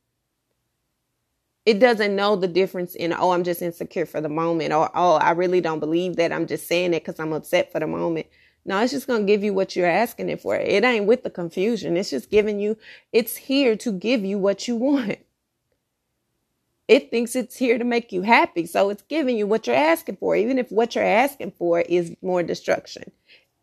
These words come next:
Unintended. So continue to move forward. Continue to have hope. Continue to be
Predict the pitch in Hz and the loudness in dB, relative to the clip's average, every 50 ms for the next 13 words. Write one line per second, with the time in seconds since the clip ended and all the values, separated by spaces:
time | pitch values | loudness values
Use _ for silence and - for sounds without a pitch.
0 | _ _ _ _ _ _ _ _ _ _ _ _ _ _ _ _ _ _ _ _ | _ _ _ _ _ _ _ _ _ _ _ _ _ _ _ _ _ _ _ _
1 | _ - 202 196 185 175 170 170 - - 170 139 - - - - - _ _ _ | _ 0 2 4 4 4 2 0 -2 -4 -6 -6 -6 -10 -16 -18 -20 _ _ _
2 | _ _ _ _ _ _ _ _ _ _ _ _ _ _ _ _ _ _ _ _ | _ _ _ _ _ _ _ _ _ _ _ _ _ _ _ _ _ _ _ _
3 | _ _ _ _ _ _ _ _ _ _ _ _ _ _ _ _ _ _ _ _ | _ _ _ _ _ _ _ _ _ _ _ _ _ _ _ _ _ _ _ _
4 | _ _ _ _ _ _ _ _ _ _ _ _ _ _ _ _ _ _ _ _ | _ _ _ _ _ _ _ _ _ _ _ _ _ _ _ _ _ _ _ _
5 | _ _ _ _ _ _ _ _ _ _ - - 240 214 202 - 214 220 - - | _ _ _ _ _ _ _ _ _ _ 4 6 6 6 6 4 -4 -6 -4 -4
6 | 294 320 320 285 214 190 180 165 170 170 - - 170 175 180 185 180 185 - - | -2 -2 0 -2 -2 -4 -4 -4 -6 -6 -4 -4 -2 -2 0 0 -2 -4 -4 -4
7 | 233 214 - - 302 302 285 247 208 202 180 165 165 - 190 170 170 170 170 - | -6 -6 -2 0 0 2 2 2 2 0 0 -2 -2 -2 0 2 2 2 0 -2
8 | - 170 185 - 269 262 269 254 240 220 196 - - 202 190 175 170 170 180 185 | -10 -10 -8 -4 -2 -2 0 0 0 -2 -4 -4 -4 -4 -4 -4 -4 -4 -4 -4
9 | 175 175 180 170 | -2 -2 -4 -6